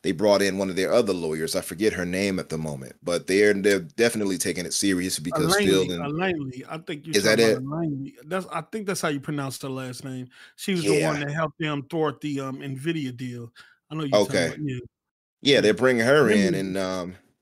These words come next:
Speaker 1: so they're definitely, you know, it's not something that they're gonna let go lightly. And, I mean, I, I figured that would be the case. Yeah, that's it. Her name is, uh, Rima Aleli.
Speaker 2: Mm-hmm.
Speaker 1: So, yeah, she's one of the top legal strategists for them.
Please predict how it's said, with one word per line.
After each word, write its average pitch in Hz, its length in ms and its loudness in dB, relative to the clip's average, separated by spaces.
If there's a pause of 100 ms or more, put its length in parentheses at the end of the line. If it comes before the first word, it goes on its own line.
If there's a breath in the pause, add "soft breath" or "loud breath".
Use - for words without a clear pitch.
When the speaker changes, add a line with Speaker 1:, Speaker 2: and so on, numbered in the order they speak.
Speaker 1:
so 101 160 -2
they're 127 140 6
definitely, 117 480 2
you 113 180 0
know, 107 180 2
it's 104 160 -2
not 110 320 0
something 107 480 -2
that 95 180 0
they're 104 140 4
gonna 98 220 -2
let 92 200 0
go 85 140 -2
lightly. 73 480 -6 (460 soft breath)
And, 104 260 2
I 123 80 4
mean, 139 160 4
I, 135 200 6
I 127 40 4
figured 113 320 4
that 101 100 2
would 90 120 -4
be 92 60 -4
the 87 40 -6
case. 87 320 -4
Yeah, 113 180 4
that's 101 220 2
it. 78 140 -2
Her 85 100 -2
name 95 240 -2
is, 82 160 -4
uh, 85 280 -2 (180)
Rima 117 360 2
Aleli. 90 540 -2 (580)
Speaker 2:
Mm-hmm. 156 320 -2 (680)
Speaker 1:
So, 101 440 2
yeah, 101 200 4 (280)
she's 110 260 0
one 110 140 2
of 104 80 2
the 95 400 4 (120)
top - 240 0
legal 98 260 0
strategists 87 520 0
for 90 120 0
them. 78 200 -6